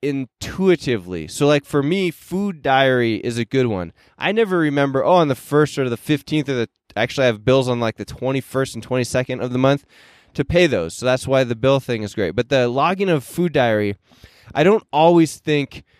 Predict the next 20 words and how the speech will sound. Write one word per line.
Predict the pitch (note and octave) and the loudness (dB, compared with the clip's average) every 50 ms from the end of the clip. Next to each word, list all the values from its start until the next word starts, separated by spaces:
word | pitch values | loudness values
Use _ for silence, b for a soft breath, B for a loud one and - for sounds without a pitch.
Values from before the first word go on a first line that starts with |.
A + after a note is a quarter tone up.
| _ _ _ | _ _ _
"Oh, | - D#3 D#3+ | 2 2 2
shoot, | D3 - - - F#3 F3 C#3+ - - _ _ | 2 0 -2 -2 0 0 0 0 -2 _ _
at | _ A#2 A#2 | _ -6 -2
the | G#2 B2+ | 0 0
end | C3 C3+ C3+ | 0 0 0
of | B2+ | 0
the | B2 B2+ | 0 2
day, | C3 B2 | 0 0
I | B2 | 0
need | B2+ B2+ | -2 -2
to | B2+ B2 | -2 0
log | A#2 A#2 A#2+ B2 | 0 2 0 0
my | A#2+ A#2+ A2 G#2 | 0 -2 -6 -6
food | - - D#3 D#3+ | -2 -2 -2 0
diary | C#3 C#3 B2+ A#2 A2+ | 2 2 2 2 2
and | A2 G#2 | -2 -4
see | - - A#2+ | -6 -6 -4
where | A#2 A2 A2+ G#2 | -2 -2 0 -2
I'm | G2+ G#2+ | 0 0
at." | D3 D3+ B2+ - | 0 0 0 -2